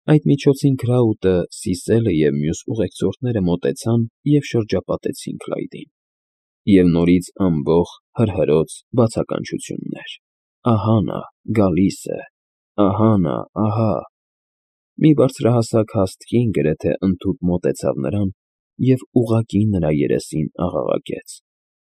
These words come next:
«Թողեք մի տեսնեմ նրան, ուզում եմ մի լավ նայել ձեզ, երիտասարդ, ես էլ երկու աղջիկ ունեմ»։ Բայց Լիկուրգի և տասներկուերորդ լճի նրա ծանոթներից,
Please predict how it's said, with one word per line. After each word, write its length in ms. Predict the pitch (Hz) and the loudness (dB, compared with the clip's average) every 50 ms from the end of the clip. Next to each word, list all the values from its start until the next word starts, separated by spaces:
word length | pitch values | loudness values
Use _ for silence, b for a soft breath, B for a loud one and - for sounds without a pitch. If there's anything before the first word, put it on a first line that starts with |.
| _ _ _ - | _ _ _ 0
«Թողեք 320 | 123 104 101 104 92 - | 0 2 2 0 0 0
մի 140 | 95 95 90 | 0 0 2
տեսնեմ 460 | - 80 87 - - 110 110 107 90 65 | 2 0 0 0 0 0 0 0 0 0
նրան, 380 | 53 52 - - - - - - _ _ _ _ _ | -4 -4 -6 -6 -8 -10 -14 -18 _ _ _ _ _
ուզում 340 | - 131 127 - 123 120 117 | -2 -2 0 2 2 2 2
եմ 160 | 110 101 104 | 2 2 2
մի 160 | 104 101 104 104 | 2 2 2 2
լավ 300 | 98 98 104 104 98 - | 2 2 2 2 2 0
նայել 400 | 101 101 104 101 101 104 98 90 87 | 0 0 2 2 2 2 0 0 -2
ձեզ, 280 | - - 69 67 - | -2 -2 -2 -2 -2
երիտասարդ, 800 | - 55 60 62 - - - - - - - 53 - - - - - _ _ _ _ _ _ _ _ _ - | -2 -2 -2 -2 -2 -2 -4 -4 -6 -8 -10 -12 -12 -12 -16 -20 -20 _ _ _ _ _ _ _ _ _ -4
ես 300 | 139 135 147 135 - - | 2 4 4 4 4 0
էլ 180 | - - - | -2 0 2
երկու 320 | 60 - - - - - 64 | 2 0 0 0 -2 -4 -4
աղջիկ 420 | - - - - - - - - | -4 -6 -8 -6 -6 -6 -6 -6
ունեմ»։ 260 | - - - - - _ _ _ _ _ _ _ _ _ _ _ _ _ _ _ _ _ _ _ _ _ _ _ _ _ - | -8 -8 -8 -12 -16 _ _ _ _ _ _ _ _ _ _ _ _ _ _ _ _ _ _ _ _ _ _ _ _ _ 2
Բայց 260 | 156 160 160 151 - | 4 6 6 6 4
Լիկուրգի 560 | - - 92 90 87 78 80 78 78 85 92 98 | 4 2 2 4 4 2 0 0 2 2 4 4
և 200 | 101 92 87 82 | 6 4 4 2
տասներկուերորդ 800 | - 80 85 - - 90 87 85 - 101 107 98 92 87 90 - - | 2 2 2 2 2 0 0 2 2 2 4 4 4 2 0 0 0
լճի 300 | 76 78 78 - - 78 | 0 -2 0 0 0 0
նրա 260 | 90 90 82 76 71 - | 2 2 2 0 -2 -2
ծանոթներից, 720 | - 76 73 73 76 80 - - 76 71 80 90 90 - | -2 -2 -2 -2 -4 -4 -4 -6 -4 0 0 0 0 -2